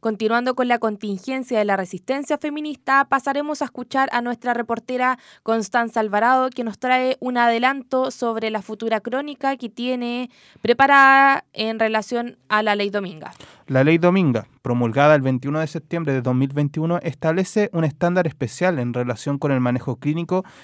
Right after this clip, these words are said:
Speaker 2: y acompañamiento a madres y padres que hayan sufrido una muerte gestacional o perinatal de un hijo o hija. ¿Qué más podemos saber sobre esto en el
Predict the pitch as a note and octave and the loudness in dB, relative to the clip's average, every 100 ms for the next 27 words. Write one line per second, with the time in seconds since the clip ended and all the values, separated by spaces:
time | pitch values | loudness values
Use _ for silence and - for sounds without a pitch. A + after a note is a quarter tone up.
0 | - C#3+ D3+ D3 D3 C#3+ B2+ A#2+ B2+ C#3+ | -12 -2 -2 0 -4 -2 -2 -2 -4 -6
1 | - A#2 B2 C#3+ D3+ - A#2+ C3 C3 D3 | -4 -2 2 2 0 -6 -6 0 0 0
2 | D3 - B2+ C3 C#3+ C3 A#2+ - C3+ D#3 | -4 -6 -2 0 0 -4 -10 -6 -2 -2
3 | C#3 B2 A#2 B2 B2 - - A2 - - | -2 0 0 0 -2 -6 -8 -8 -8 -6
4 | D3+ D#3 F3 - - - _ C3 - E3 | -2 0 0 -2 -18 -20 _ -8 -2 0
5 | G3 G#3 F#3 - F3+ G3 D#3+ C3+ C3 C3+ | 2 2 2 4 4 4 -2 -2 0 0
6 | C3+ D#3 D3+ - B2+ D#3+ - G#2+ _ _ | -2 -2 -2 -2 -2 -2 -6 -12 _ _
7 | _ _ _ _ _ - A3 C4+ A#3+ G3+ | _ _ _ _ _ 0 4 4 4 2
8 | F#3 F3 D3 D#3+ D#3+ - D3 C#3+ C#3+ - | 2 0 0 0 0 2 2 2 0 0
9 | D3+ D3 C#3+ | -2 0 -2